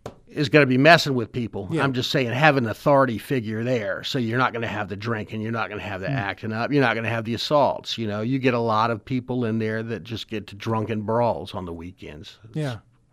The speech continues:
Speaker 2: Well, one thing that this kinda reminded me of was Center Stage. Uh, you got a historic s-, Richmond property basically given away to a private group,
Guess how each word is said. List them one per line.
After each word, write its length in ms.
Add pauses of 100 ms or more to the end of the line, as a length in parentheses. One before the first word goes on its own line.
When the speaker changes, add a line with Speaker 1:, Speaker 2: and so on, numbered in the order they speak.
(220)
Speaker 2:
Well, 100
one 140
thing 180
that 100
this 180
kinda 240
reminded 440
me 140
of 200
was 100
Center 260
Stage. 560 (680)
Uh, 260 (200)
you 140
got 180
a 60
historic 580
s-, 140
Richmond 340
property 420
basically 500
given 340
away 260
to 160
a 40
private 440
group, 240